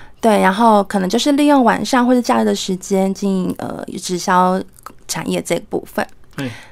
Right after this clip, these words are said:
Speaker 1: 对，那其实我在白天的公司呢，它是一家，呃，就是韩国贸易，呃，三星代理，
Speaker 2: 对，
Speaker 1: 对，
Speaker 2: 嗯。
Speaker 1: 代理三星的一个电子门锁的公司。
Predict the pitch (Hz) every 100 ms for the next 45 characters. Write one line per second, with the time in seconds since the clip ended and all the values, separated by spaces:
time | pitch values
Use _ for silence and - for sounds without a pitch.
0 | - 208 202 - 294 320 311 247 247 240
1 | 214 - 233 208 - 196 202 - 196 190
2 | 202 240 - 254 226 - 190 294 302 -
3 | - - 95 64 - 65 - - 214 -
4 | 202 190 185 180 175 190 190 202 185 185
5 | 185 - - - 196 190 196 196 202 117
6 | - - - - 196 113 294 277 208 214
7 | 208 208 208 190 185 - 233 214 - -
8 | 196 - - - - 226 -